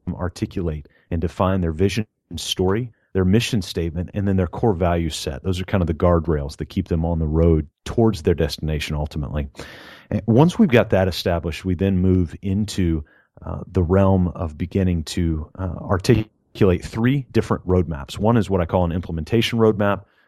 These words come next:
The second is a systems roadmap, where we actually identify their systems in their business. The third is a delegation roadmap to figure out how we can offload a lot of that, uh,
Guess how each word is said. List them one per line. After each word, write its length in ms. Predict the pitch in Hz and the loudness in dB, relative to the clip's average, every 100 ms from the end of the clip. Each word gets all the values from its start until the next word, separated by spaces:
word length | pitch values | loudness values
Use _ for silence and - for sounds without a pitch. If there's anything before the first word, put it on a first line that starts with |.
| _ | _
The 80 | 85 | -8
second 400 | - 117 - 90 | 2 2 2 -2
is 160 | 92 85 | -2 -6
a 100 | 80 | -6
systems 680 | - - 151 - 104 85 80 | -6 -4 -4 -2 -4 -4 -4
roadmap, 580 | 82 82 80 82 95 | -4 -4 -4 -6 -6
where 80 | 90 | -4
we 100 | 87 | -2
actually 260 | 85 - 85 | -2 -2 -4
identify 500 | 76 87 85 87 76 | -2 -4 -2 -2 -2
their 100 | 73 | -4
systems 440 | - 95 80 78 | -6 -6 -6 -6
in 60 | 78 | -6
their 100 | 69 | -2
business. 440 | 85 78 76 - - - - - _ - | -2 -2 -6 -8 -18 -20 -20 -20 _ -2
The 80 | |
third 340 | 95 131 135 110 | 2 6 6 6
is 80 | 95 | 2
a 80 | |
delegation 720 | 85 95 98 92 95 90 - 82 | 0 0 0 0 -2 -2 -4 -4
roadmap 420 | 80 76 71 - | -4 -4 -10 -12
to 60 | |
figure 300 | - 104 87 | -6 -2 0
out 80 | 78 | -2
how 160 | - 92 | 0 0
we 120 | 90 | 0
can 140 | 90 | -4
offload 560 | 80 87 78 76 82 80 | -4 -4 -4 -2 0 0
a 40 | |
lot 200 | 76 73 | -2 -4
of 60 | 71 | -6
that, 220 | 71 71 _ _ _ _ - | -8 -10 _ _ _ _ -10
uh, 160 | 76 | -10